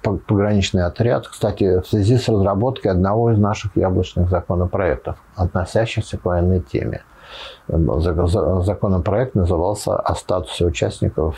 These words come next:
э, вооружённых конфликтов и, э, военных действий". Закон этот был поддержан Комитетом по обороне, но с разной степенью энтузиазма, потому что от яблока исходил закон. А там же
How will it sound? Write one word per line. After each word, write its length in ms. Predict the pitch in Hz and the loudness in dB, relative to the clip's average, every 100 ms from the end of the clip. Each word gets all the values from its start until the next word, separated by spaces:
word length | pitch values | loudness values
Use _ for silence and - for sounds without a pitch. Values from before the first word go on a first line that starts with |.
| - | -6
э, 40 | |
вооружённых 920 | - - 80 - 78 95 92 90 80 - | -4 -2 -2 0 0 2 2 2 0 -2
конфликтов 540 | 80 - 120 - 82 - - | -4 -2 -4 -4 -6 -8 -4
и, 420 | 85 76 80 73 | 0 2 2 2
э, 580 | 78 - - 82 80 76 | -2 -6 -6 -2 0 0
военных 360 | 82 92 92 85 | 0 2 2 2
действий". 360 | - - - 92 - _ - _ _ | -2 -6 -10 -14 -14 _ -20 _ _
Закон 480 | 90 92 101 151 151 | -4 -2 0 2 2
этот 140 | 127 | 4
был 140 | 101 104 | 4 2
поддержан 540 | - 110 117 98 92 | 0 2 4 4 2
Комитетом 560 | 87 95 87 85 80 85 | 2 0 2 0 0 0
по 120 | 90 | 0
обороне, 560 | 85 85 80 78 107 - | 0 2 2 2 2 0
но 320 | 101 123 - | 2 0 -2
с 120 | - | -4
разной 380 | 110 98 85 80 | -2 0 2 0
степенью 680 | - 85 73 71 71 71 - - - | 0 -2 0 0 0 -2 -4 -14 -4
энтузиазма, 640 | 92 90 104 135 190 127 76 | -2 0 2 2 2 2 0
потому 200 | - 87 | -2 -4
что 160 | - | -2
от 200 | - - | -2 0
яблока 400 | 170 175 92 - | 2 2 0 -2
исходил 420 | 62 - 65 64 69 | -4 -2 -2 -2 0
закон. 400 | 98 - 71 58 | -2 -2 -4 -2
А 120 | 87 | -2
там 220 | 87 98 | -2 0
же 240 | 87 92 | 2 0